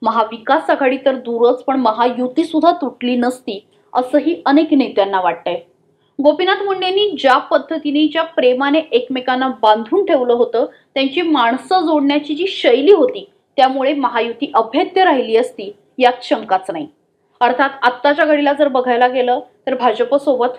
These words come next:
फक्त रासप आणि आरपीआय उरलेले आहेत,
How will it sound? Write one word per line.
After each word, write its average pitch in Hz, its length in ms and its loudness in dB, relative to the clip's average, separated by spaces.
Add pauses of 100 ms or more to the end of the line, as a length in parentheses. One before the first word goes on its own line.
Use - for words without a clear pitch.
फक्त - 300 -4
रासप 285 500 2
आणि 262 280 -2
आरपीआय 226 440 0
उरलेले 226 380 0
आहेत, 214 260 -2